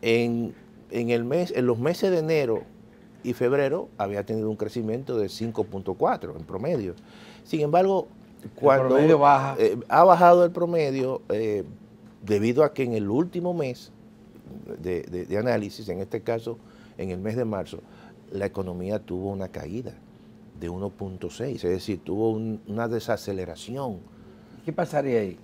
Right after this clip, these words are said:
Speaker 1: De seis punto, seis punto dos a uno punto seis. Yo creo que ahí el Banco Central tendrá que hacer una explicación, pero cuando uno analiza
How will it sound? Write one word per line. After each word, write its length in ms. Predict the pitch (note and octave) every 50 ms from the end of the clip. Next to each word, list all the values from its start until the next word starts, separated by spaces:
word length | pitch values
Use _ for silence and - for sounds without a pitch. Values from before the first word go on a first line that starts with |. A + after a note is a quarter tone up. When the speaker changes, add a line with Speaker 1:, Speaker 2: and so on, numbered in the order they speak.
| - -
Speaker 1:
De 200 | - F#2 A2+ A2+
seis 240 | A2+ - D#3 F3+ G#3
punto, 840 | G#3 - G#3+ G#3+ A3 G#3+ - G#3 G3+ F#3+ F3+ F3 E3 D3+ C#3+ C3 A#2+
seis 220 | - - E3 F3
punto 420 | - - - F3+ F3+ F3+ - D#3 D3+
dos 380 | D#3 D#3 D3 C#3 C3 - - - -
a 140 | - A2 G#2+
uno 260 | G#2+ A#2+ B2 B2 A#2+
punto 440 | G#2+ - A2+ A2 G#2+ G2+ - F#2+ E2
seis. 360 | - - D#2+ F2+ - - - - - - - - - - - - - -
Yo 180 | G2+ C3+ G3+ -
creo 320 | - G3+ G3 G3+ G3+ F#3
que 200 | F#3+ - C3+ A#2+
ahí 400 | A#2 A#2 B2+ C#3 D3+ D3 C#3 - - - -
el 140 | - G#2 G#2
Banco 240 | G2 G#2+ B2 B2+ B2+
Central 360 | - B2+ A#2+ G#2+ A#2 A#2+ A#2+
tendrá 340 | - A2 G#2 G2 F#2+ G#2+ G#2+
que 260 | - - A2+ G#2+ G#2+
hacer 260 | G2+ F#2+ - G#2+ G2+
una 100 | G#2+ A2
explicación, 520 | G#2 - - G#2 - G#2+ F#2+ - G2+ F2+ - - -
pero 280 | D3+ C#3+ B2+ A2+ G#2+
cuando 260 | G#2 - G2+ G2+ G#2
uno 200 | A2 C3 D3+ F3+
analiza 500 | F#3 F#3 E3+ D#3+ D#3+ E3+ D#3 - D#3 C3